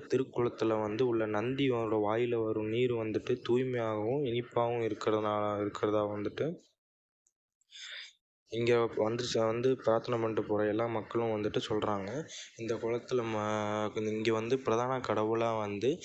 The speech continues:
சிவனும் நந்தியும் பார்வதி மட்டுமே இருக்காங்க. அகத்தியர் வந்து சிவபெருமானை வழிபட்ட குகையானால அகத்தியர் குகை அப்படின்னு சொல்றாங்க. இந்த குகைக்கு செல்ல வேணும்னா நூத்தி இருபது படிக்கட்டு வந்து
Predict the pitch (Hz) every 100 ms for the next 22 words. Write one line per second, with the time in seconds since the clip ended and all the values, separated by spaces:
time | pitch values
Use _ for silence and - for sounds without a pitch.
0 | - - - 113 123 123 147 123 107 113
1 | 113 113 143 175 - - - 107 120 120
2 | 113 107 - 117 120 110 98 95 113 147
3 | - - - 101 117 143 151 127 113 113
4 | 127 117 120 127 120 117 113 110 101 110
5 | 117 - 117 - 101 110 107 101 98 95
6 | 92 101 147 160 - - - 98 123 123
7 | 131 127 113 117 113 101 107 113 110 104
8 | 101 101 123 127 107 117 127 127 120 107
9 | 107 113 110 107 104 98 98 104 160 -
10 | - - 117 131 131 131 117 110 110 107
11 | 117 120 - 110 117